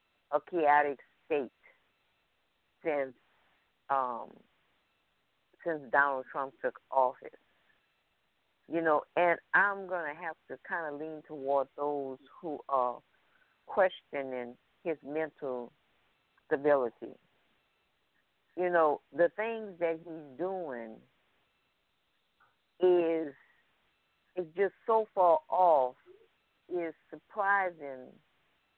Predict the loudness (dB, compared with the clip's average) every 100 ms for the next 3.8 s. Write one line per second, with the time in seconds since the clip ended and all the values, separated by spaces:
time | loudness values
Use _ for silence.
0 | _ _ _ _ 0 0 -2 -6 -8 -10
1 | -8 -8 -8 -12 -14 -14 -20 _ _ _
2 | _ _ _ _ _ _ _ _ _ _
3 | _ 2 4 4 2 -2 -6